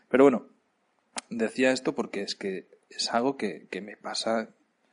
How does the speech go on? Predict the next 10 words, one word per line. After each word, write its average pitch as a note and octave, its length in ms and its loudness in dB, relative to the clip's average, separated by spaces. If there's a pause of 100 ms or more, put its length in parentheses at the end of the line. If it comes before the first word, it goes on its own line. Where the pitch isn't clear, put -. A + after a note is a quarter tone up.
(640)
no A2+ 200 -2
cada C3+ 220 8
día, C3+ 260 4
pero G2 160 -4
casi. - 280 -14 (1700)
Y, A#2+ 420 -6 (1600)
bueno, D#3 380 0 (300)
eh, A#2+ 280 0
al A#2 160 -2
final E3+ 600 -4